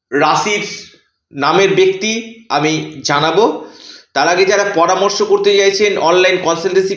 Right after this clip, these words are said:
করতে চাইছেন, স্ক্রিনে দেওয়া WhatsApp বুকিং নাম্বারে যোগাযোগ করুন। এবার আসি আমি পাঁচটি নামের ব্যক্তি। আপনার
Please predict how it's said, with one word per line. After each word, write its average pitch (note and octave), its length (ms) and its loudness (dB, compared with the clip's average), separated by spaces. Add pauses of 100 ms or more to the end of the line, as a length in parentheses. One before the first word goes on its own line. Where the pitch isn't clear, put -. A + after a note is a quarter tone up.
করতে F#3+ 260 -4
চাইছেন, G3 300 2 (400)
স্ক্রিনে F#3+ 340 -2
দেওয়া F3+ 280 2 (460)
WhatsApp E3 380 0
বুকিং F3 220 -6 (120)
নাম্বারে E3 340 2 (380)
যোগাযোগ C#3 380 2 (340)
করুন। G#2 260 -4 (960)
এবার G#3 260 2 (100)
আসি A#3 200 -2 (800)
আমি E3 180 0 (180)
পাঁচটি G3+ 580 -2
নামের F3 400 2
ব্যক্তি। G#2+ 320 -2 (600)
আপনার G3+ 540 0